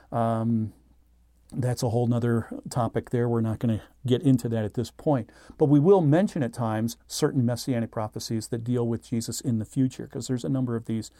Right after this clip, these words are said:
that we're gonna see. They have not been fulfilled. They will not be fulfilled until he comes again. And so there's two sets. That is the vic-,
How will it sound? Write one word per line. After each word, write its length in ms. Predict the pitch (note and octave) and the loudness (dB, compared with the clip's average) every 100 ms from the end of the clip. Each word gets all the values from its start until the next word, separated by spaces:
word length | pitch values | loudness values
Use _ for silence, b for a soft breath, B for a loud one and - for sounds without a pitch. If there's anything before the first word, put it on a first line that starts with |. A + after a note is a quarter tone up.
| b b b | b b b
that 160 | D3 E3+ | -6 -2
we're 80 | |
gonna 140 | A#2 A2 | -2 -2
see. 260 | - A#2+ B2+ b - | -2 -4 -4 b -2
They 120 | A#2+ | 0
have 220 | A2+ - | 0 -2
not 340 | A2 B2+ B3 | 2 4 4
been 160 | - C#3 | 4 2
fulfilled. 440 | - - A#2+ G#2+ | 2 -2 -2 -2
They 140 | A#2 A#2 | 0 -2
will 200 | A2 C3 | 2 4
not 640 | B2 B2 C#3 F#3+ E3 C3 | 4 4 4 4 0 2
be 240 | B2+ B3 C#4+ | 4 6 6
fulfilled 500 | F3 C#3+ B2+ A#2 B2 | 2 2 2 2 2
until 360 | C3 A2+ B2+ A#2 | -2 0 0 0
he 140 | A#2 | -2
comes 360 | - A2+ G#2 A2+ | -4 -4 -4 -6
again. 380 | A2 C3+ B2 - B B B B B | 0 0 0 -6 B B B B B
And 440 | - A2+ A#2 A2+ | -2 2 2 2
so 140 | - C3 | 2 4
there's 200 | B2 - | 2 0
two 200 | - G3 | 0 0
sets. 480 | - G#3 - - - | 2 0 -2 -6 -4
That 360 | B2+ F#3 C#4 | 4 4 6
is 220 | F3 C3+ | 4 2
the 100 | - | 0
vic-, 220 | A#2+ C3 | 0 0